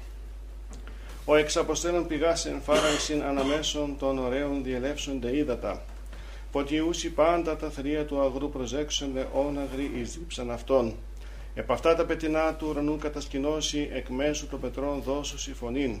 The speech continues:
Ποτίζον όροι εκ των υπερών αυτού, από καρπού των έργων σου χορταστήσεται η γη. Ο εξανατέλων χόρτων της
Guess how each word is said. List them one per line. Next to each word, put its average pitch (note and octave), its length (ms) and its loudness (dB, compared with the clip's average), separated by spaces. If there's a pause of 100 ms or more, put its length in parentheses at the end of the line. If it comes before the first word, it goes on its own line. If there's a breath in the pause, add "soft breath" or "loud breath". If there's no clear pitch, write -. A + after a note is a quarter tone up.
(640 loud breath)
Ποτίζον E3 460 2
όροι E3+ 300 4
εκ D3+ 180 0
των D3 160 0
υπερών C#3+ 520 0
αυτού, A#2+ 480 -2
από A#2 240 -6
καρπού A#2+ 280 -2
των C#3 220 -2
έργων C3+ 380 0
σου C3 300 -8
χορταστήσεται B2+ 800 -6
η A#2 120 0
γη. A2 300 0 (800 loud breath)
Ο C3+ 120 6
εξανατέλων D#3 720 4
χόρτων D#3+ 520 2
της D3+ 280 -4